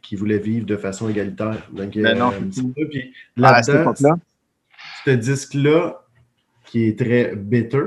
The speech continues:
Speaker 1: sur, euh, la situation, euh, c'est vraiment super bon. Il y a beaucoup, beaucoup de monde, euh, qui sont super intéressants, qui jouent là-dessus.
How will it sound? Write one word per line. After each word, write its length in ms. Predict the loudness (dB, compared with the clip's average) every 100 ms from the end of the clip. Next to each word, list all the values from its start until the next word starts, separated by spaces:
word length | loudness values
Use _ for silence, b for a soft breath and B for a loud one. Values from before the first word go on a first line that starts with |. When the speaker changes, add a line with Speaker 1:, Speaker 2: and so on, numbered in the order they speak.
| -6 _
Speaker 1:
sur, 220 | -10 -6
euh, 180 | -4 -2
la 140 | -2
situation, 500 | -4 -4 -4 -2 -8 -10 _ _ _
euh, 500 | 0 2 4 2 2 -2 -6 _ _ -20 _
c'est 240 | -10 0 0
vraiment 380 | 2 0 0
super 420 | -4 -6 0 0 2
bon. 300 | 2 0 -2
Il 100 | -2 -4 -4 -2
y 40 |
a 300 | 0 0 -4 b b b _ -10 -2
beaucoup, 420 | 0 0 0 0
beaucoup 340 | 2 2 2
de 60 | 2
monde, 640 | 2 2 2 0 -2 -4 -2
euh, 380 | 2 2 2 0
qui 120 | -6
sont 200 | -6 -6
super 320 | -6 -6 -4
intéressants, 640 | -2 -2 0 0 -2 -6 -8
qui 180 | -6 -6
jouent 140 | -2
là-dessus. 680 | 0 -2 -4 -4 0 0